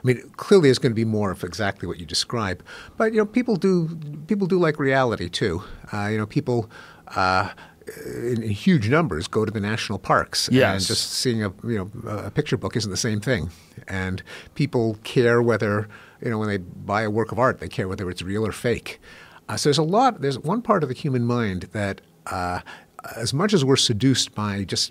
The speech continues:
Speaker 1: sensual, sensory experiences, we also, we have a sense of reality,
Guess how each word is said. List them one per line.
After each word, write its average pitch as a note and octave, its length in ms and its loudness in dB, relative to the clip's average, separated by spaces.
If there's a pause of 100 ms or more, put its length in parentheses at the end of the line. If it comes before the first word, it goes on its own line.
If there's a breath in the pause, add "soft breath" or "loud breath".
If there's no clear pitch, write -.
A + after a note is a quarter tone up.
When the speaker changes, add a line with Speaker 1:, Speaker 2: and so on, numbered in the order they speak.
(160)
Speaker 1:
sensual, A#2+ 600 -2
sensory D3+ 420 2
experiences, F2+ 960 0 (420 loud breath)
we D3+ 140 6
also, D3 560 2 (140)
we F3+ 60 4
have A#3 100 6
a F#3 40 2
sense F3+ 320 4
of A#2 80 2
reality, A2 560 2